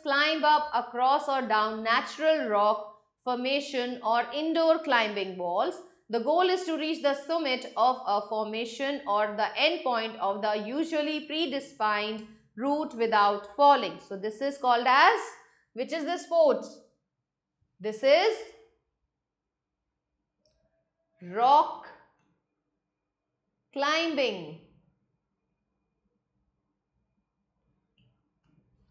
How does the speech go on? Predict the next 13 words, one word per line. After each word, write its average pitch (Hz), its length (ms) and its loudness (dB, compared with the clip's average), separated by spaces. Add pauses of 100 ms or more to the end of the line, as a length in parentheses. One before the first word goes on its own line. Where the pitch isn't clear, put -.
(220)
Fifth 285 300 0
one, 254 240 0
children. 262 340 -2 (240)
It 277 140 -6
is 349 100 -2
a 339 240 4
parachuting 339 640 2 (100)
sport 247 420 0
where 254 300 2
participants 320 800 0
jump 262 360 0
from 277 220 2
an 262 140 -4